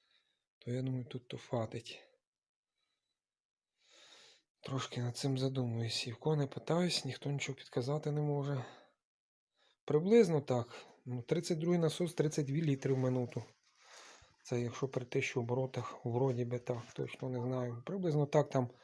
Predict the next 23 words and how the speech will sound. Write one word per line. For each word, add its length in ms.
дзвонив 300
на 120
фірму, 320
де 120
заказував 560
цього 240
розподільника, 580
то 100
це 140
вони 180
мені 200
так 180
сказали. 500
Але 200
ж 120
теж 200
їм 200
довіряти, 520
це 140
самому 400
себе 280
можна 280
обманути. 540